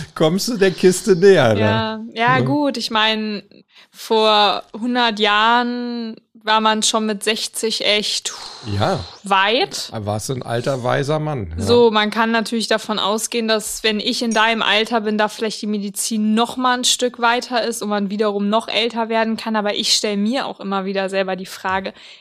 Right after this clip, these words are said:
Speaker 2: „Willst du überhaupt so
Speaker 1: Wollte ich
Speaker 2: alt
Speaker 1: gerade
Speaker 2: werden?“
Speaker 1: sagen, aus verschiedensten Gründen,
Speaker 2: Ich will
Speaker 1: ne?
Speaker 2: es eigentlich, muss ich sagen, nicht.
Speaker 1: Nee, ich auch nicht. Also ich möchte wirklich gerne aus dem Leben scheiden, so dass ich noch sagen kann,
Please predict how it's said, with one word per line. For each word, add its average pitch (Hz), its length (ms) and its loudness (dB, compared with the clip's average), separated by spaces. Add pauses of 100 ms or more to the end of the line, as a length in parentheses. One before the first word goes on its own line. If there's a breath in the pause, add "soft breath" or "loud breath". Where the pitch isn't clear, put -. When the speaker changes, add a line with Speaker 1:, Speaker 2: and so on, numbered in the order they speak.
(120 loud breath)
Speaker 2:
„Willst 226 520 -6
du 208 40 -8
überhaupt 190 460 -6
so - 80 -2
Speaker 1:
Wollte 117 140 2
ich 165 40 4
Speaker 2:
alt 196 160 0
Speaker 1:
gerade 123 240 2
Speaker 2:
werden?“ 117 100 2
Speaker 1:
sagen, 101 440 0
aus 131 240 2
verschiedensten 143 760 2
Gründen, 107 240 4
Speaker 2:
Ich 208 240 2
will 269 120 6
Speaker 1:
ne? 277 80 4
Speaker 2:
es - 160 0
eigentlich, 240 600 -4
muss 240 220 -6
ich 233 160 -6
sagen, 233 360 -6
nicht. 220 400 -6
Speaker 1:
Nee, 120 200 0
ich - 200 -8
auch 135 120 -8
nicht. 113 180 -2
Also 120 160 0
ich 147 180 0
möchte 156 640 4
wirklich 170 580 -2
gerne 151 560 4 (600 loud breath)
aus 139 220 2
dem 135 160 2
Leben 160 640 2
scheiden, 151 1000 2 (200)
so 131 400 0
dass 147 180 2
ich 139 140 -4
noch 135 120 -2
sagen 131 420 0
kann, 131 440 0